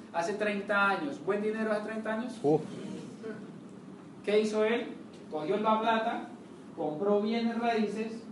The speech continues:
Speaker 1: y hoy en día le siguen llegando los mismos nueve millones de pesos, que todavía sigue siendo buena plata,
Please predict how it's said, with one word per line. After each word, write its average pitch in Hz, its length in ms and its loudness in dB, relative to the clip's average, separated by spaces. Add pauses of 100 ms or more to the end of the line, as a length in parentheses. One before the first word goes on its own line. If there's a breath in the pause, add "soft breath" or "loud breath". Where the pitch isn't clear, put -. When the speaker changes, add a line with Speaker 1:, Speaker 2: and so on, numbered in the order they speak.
(120)
Speaker 1:
y 165 60 -4
hoy 190 160 2
en 202 100 -2
día 202 220 2
le 170 80 -2
siguen 220 320 -2
llegando 185 340 0
los 143 220 -4
mismos 226 340 0
nueve 233 240 0
millones 220 260 2
de 214 80 2
pesos, 214 200 -2
que 190 80 -2
todavía 170 500 0
sigue 226 220 0
siendo 220 300 0
buena 214 200 2
plata, 226 460 0